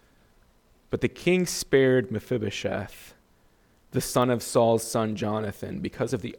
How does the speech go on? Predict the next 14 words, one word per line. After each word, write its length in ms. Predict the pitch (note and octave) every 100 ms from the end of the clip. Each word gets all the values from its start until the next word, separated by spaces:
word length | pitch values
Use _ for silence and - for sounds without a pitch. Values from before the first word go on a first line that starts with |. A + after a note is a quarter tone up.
| -
oath 540 | A2+ G#2 - - - - -
of 120 | C3
the 80 | B2+
Lord 500 | A2+ A2 F#2 - - - _ _ _ _ _
that 140 | D2+
was 140 | F2
between 460 | F2+ - - G2+ F#2+
them," 240 | - -
between 380 | G2+ - B2 A#2
David 560 | G2 G#2+ A2+ B2+ B2+ B2
and 200 | - G2+
Jonathan, 800 | G2+ G2 A2 F#2+ - F#2+ F2+ F#2+ _ _ _ _ _ _
the 80 | -
son 600 | - - A#2 A2 A2 G#2+